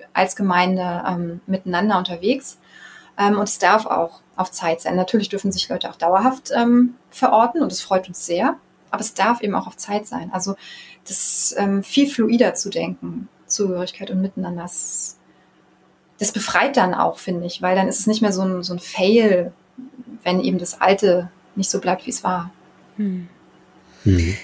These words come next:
Speaker 2: Ja, ich dachte gerade auch, als ich dir zuhörte, klar, meine Frage war natürlich auch wieder total durchdrungen eigentlich von so einem Drinnen- und Draußen-Denken.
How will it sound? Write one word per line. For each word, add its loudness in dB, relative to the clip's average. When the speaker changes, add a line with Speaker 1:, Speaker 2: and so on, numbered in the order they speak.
Speaker 2:
Ja, -2
ich -2
dachte 2
gerade 0
auch, -4
als 2
ich -8
dir 0
zuhörte, 2
klar, 2
meine 2
Frage 0
war 2
natürlich -2
auch 2
wieder 2
total 0
durchdrungen 6
eigentlich 2
von 2
so 4
einem 4
Drinnen- 4
und 0
Draußen-Denken. 0